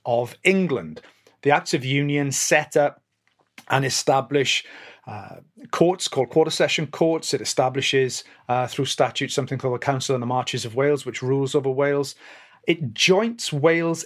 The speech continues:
into England seamlessly, if you like. It also, controversially, states that all of that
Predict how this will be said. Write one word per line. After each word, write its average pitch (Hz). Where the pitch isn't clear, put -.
into 175
England 117
seamlessly, 143
if -
you 117
like. -
It 170
also, 208
controversially, 147
states -
that 143
all 190
of 139
that -